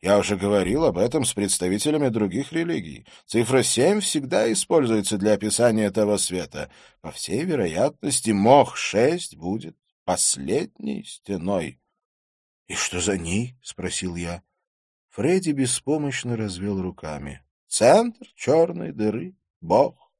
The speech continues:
лотерейный билет, светлячок, может быть, тупик.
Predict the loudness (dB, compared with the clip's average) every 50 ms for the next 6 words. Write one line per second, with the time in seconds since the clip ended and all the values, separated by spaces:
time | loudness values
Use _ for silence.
0 | _ _ -8 -8 -6 -2 0 2 2 2 2 2 0 -2 -2 -2 -2 0 -2 -2
1 | 0 -4 -6 -6 -6 -6 0 2 2 2 2 0 -2 -2 -2 -4 -4 -4 -4 -4
2 | -6 _ _ _ -20 -20 -20 -20 _ _ -10 -10 -8 -8 -10 -14 -14 -14 -20 _
3 | _ _ _ _ _ _ _ -14 -14 _ _ -8 -8 -8 -8 -10